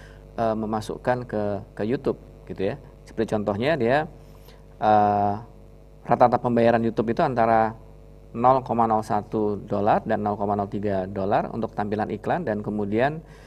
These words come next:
YouTuber itu bisa menghasilkan delapan belas dolar per seribu tampilan iklan yang menghasilkan tiga dolar hingga lima dolar per seribu tampilan video. Ini sangat menjanjikan. Jadi sekarang kita bisa melihat bahwa banyak orang-orang yang membuat,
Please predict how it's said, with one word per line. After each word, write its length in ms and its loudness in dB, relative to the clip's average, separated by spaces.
YouTuber 400 0
itu 80 2
bisa 160 0
menghasilkan 880 0
delapan 240 4
belas 160 0
dolar 400 4
per 320 6
seribu 320 0
tampilan 400 2
iklan 400 2
yang 400 2
menghasilkan 560 -2
tiga 400 0
dolar 240 4
hingga 240 -2
lima 160 0
dolar 240 0
per 240 0
seribu 320 -4
tampilan 320 -6
video. 400 -8
Ini 240 2
sangat 320 4
menjanjikan. 640 2
Jadi 160 -4
sekarang 240 6
kita 160 0
bisa 240 2
melihat 240 0
bahwa 240 4
banyak 320 0
orang-orang 560 4
yang 160 0
membuat, 480 -2